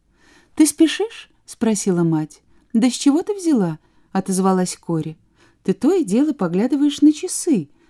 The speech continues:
заметил дедушка. «Просто мы с Дианой сегодня собрались в гости к Хейвардам»,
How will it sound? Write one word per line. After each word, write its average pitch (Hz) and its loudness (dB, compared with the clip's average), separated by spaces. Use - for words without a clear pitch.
заметил 202 2
дедушка. 160 -6
«Просто 226 2
мы 220 4
с 170 -6
Дианой 226 4
сегодня 240 2
собрались 214 0
в 208 -4
гости 277 -2
к - -20
Хейвардам», 185 0